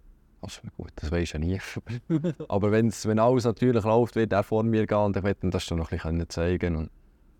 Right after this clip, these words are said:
Aber sonst so in der beruflichen, äh, Zukunft, ja, bleibe ich in dieser Firma. Solange sie mich will,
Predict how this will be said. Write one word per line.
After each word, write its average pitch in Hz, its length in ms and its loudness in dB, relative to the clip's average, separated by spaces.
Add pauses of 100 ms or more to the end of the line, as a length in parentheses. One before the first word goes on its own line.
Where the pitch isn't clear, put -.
(220)
Aber - 180 0
sonst 147 240 4
so 107 80 2
in 98 60 2
der 95 60 2
beruflichen, 98 680 0 (800)
äh, 87 480 2 (1300)
Zukunft, 95 680 -2 (340)
ja, 110 160 -6
bleibe 90 320 0
ich 87 60 0
in 92 60 4
dieser 87 120 0
Firma. 98 440 0 (100)
Solange 92 440 0
sie 95 180 -2
mich 98 280 2
will, 101 240 2